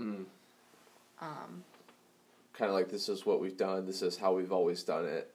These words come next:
Speaker 1: and we're gonna do it until the world ends," type of deal.
Speaker 2: Yeah, yeah, yeah, yeah. Where sometimes they,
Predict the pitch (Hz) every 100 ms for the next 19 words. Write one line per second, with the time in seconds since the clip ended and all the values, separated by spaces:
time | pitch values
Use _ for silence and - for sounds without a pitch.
0 | _ - 82 95 95 95 - 78 - 80
1 | 78 80 - - _ _ _ _ - -
2 | - 214 - 220 - 67 64 - 50 -
3 | - - _ _ _ - - - - -
4 | - _ _ _ _ _ _ 233 254 202
5 | 196 202 - _ 226 240 233 226 196 107
6 | - - _ 226 247 269 247 277 233 233
7 | 214 202 190